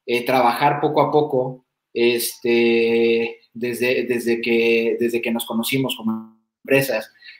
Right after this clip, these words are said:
Pero yo creo que uno de los que, eh, principalmente te podría platicar y que, eh, hace mucho sentido es, es, es uno que estamos trabajando en Cancún, en la región de Quintana Roo,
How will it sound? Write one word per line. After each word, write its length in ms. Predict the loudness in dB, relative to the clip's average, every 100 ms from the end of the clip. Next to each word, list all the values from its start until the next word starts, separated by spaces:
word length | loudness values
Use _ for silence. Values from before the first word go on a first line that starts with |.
| 2
Pero 140 | 6
yo 180 | 6 4
creo 120 | 4
que 120 | 6
uno 300 | 8 8 6
de 80 | 8
los 160 | 6 6
que, 340 | 4 4 2 -2
eh, 120 | -2
principalmente 680 | -4 -8 -2 -2 -2 -6 -8
te 120 | -6
podría 340 | -2 0 2
platicar 500 | 2 0 0 2 2 0 -8 _ -8
y 200 | -6 0
que, 340 | 2 4 4
eh, 420 | 2 0 0 0 0
hace 240 | 0 2
mucho 260 | -2 -2 -2
sentido 600 | -2 0 6 6 6 -2 _ _ 0
es, 360 | 0 0 -2
es, 640 | 2 2 2 0 -6 -8 -6
es 160 | -4 -2
uno 140 | -2
que 60 | -2
estamos 240 | 0 0
trabajando 420 | 0 -2 0 0 0
en 120 | 0
Cancún, 360 | -2 -2 -2
en 60 | 0
la 80 | -2
región 320 | -2 -4 -2
de 100 | 0
Quintana 400 | 0 0 0 0
Roo, 280 | 4 2